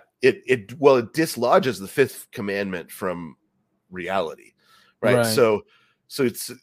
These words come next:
Speaker 1: so it, it's like, um, <clears throat> you know, if you have a dad from Montana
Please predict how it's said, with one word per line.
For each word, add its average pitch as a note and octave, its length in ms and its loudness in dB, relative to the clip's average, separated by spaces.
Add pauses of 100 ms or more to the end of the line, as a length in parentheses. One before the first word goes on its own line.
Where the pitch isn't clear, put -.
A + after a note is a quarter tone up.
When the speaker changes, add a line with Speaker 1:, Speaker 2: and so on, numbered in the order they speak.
(100)
Speaker 1:
so A#2+ 280 0
it, B2 280 -4
it's B2 240 -6
like, A#2 320 -2 (540)
um, G2+ 380 -2 (360)
<clears throat> - 320 -18
you A2 120 -10
know, G#2+ 100 -4
if G2+ 100 -10
you A#2 140 -2
have G#2+ 420 2 (400)
a G#2 80 2
dad G#2 540 2
from G2+ 180 -4
Montana F#2+ 800 -6